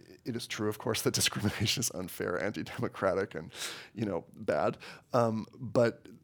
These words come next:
that's separate from the question of whether or not it impacts military readiness. And that, and that conversation about military readiness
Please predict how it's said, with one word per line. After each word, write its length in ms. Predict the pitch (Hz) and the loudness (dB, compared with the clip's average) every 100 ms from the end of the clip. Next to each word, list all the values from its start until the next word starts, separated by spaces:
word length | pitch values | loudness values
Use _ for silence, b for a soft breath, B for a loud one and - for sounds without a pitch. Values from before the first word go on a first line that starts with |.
| 123 113 | -18 -2
that's 220 | 127 120 - | 6 6 8
separate 380 | - 156 139 | 6 8 6
from 120 | - 107 | 4 -2
the 60 | |
question 400 | - 101 - 107 | 2 2 2 0
of 100 | 98 | 0
whether 280 | 101 104 104 | 0 0 0
or 40 | |
not 280 | 101 101 110 | 0 -2 -2
it 100 | 107 | -4
impacts 460 | 110 104 101 98 - | -4 -2 -2 -2 -4
military 440 | 101 101 98 98 | -4 -4 -4 -4
readiness. 460 | 113 127 123 92 - | 0 2 2 0 0
And 200 | 107 107 | 0 0
that, 160 | 107 - | -2 0
and 180 | 110 | -2
that 140 | 110 104 | -2 -4
conversation 540 | 117 117 110 110 - | -2 0 0 -2 0
about 180 | 101 101 | -2 -2
military 400 | 107 110 104 104 | -2 -4 -4 -2
readiness 560 | 113 160 123 98 - | 0 2 2 2 0